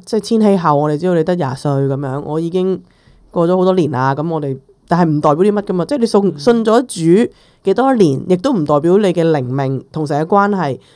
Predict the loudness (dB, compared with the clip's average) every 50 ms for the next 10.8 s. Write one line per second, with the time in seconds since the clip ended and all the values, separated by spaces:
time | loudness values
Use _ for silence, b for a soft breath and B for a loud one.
0 | b b b -4 -2 0 0 0 0 0 -2 -2 -2 -2 -2 -2 0 -2 -2 -2
1 | -4 -6 -10 -14 -18 -10 -6 -6 -4 -4 -4 -4 -4 -4 -6 -4 -2 0 0 2
2 | 2 0 0 -2 -2 -2 -2 -2 -2 -2 -2 -4 -4 -4 -8 -6 -6 -6 -6 -8
3 | -10 b b b b b b b 0 0 2 2 0 0 0 0 0 0 0 0
4 | 0 0 0 0 -2 -4 -10 _ _ _ _ -2 -2 0 0 0 0 0 0 0
5 | -2 -2 -2 -2 0 0 0 0 -2 -4 -4 -2 -2 0 -2 -2 -4 -6 -6 -4
6 | -2 -2 -2 -2 -2 -4 -6 -6 -10 -10 -12 -10 -10 -12 -12 b b b b b
7 | b 0 0 2 2 2 0 2 0 0 0 0 0 0 0 0 0 2 2 0
8 | 0 0 0 -2 -2 -4 _ _ -4 -2 0 0 2 0 2 2 2 2 2 2
9 | 0 0 -2 -2 -2 -2 -4 -4 -6 b b b b b 4 4 4 4 2 2
10 | 4 4 2 2 2 2 2 2 2 2 2 2 2 2 2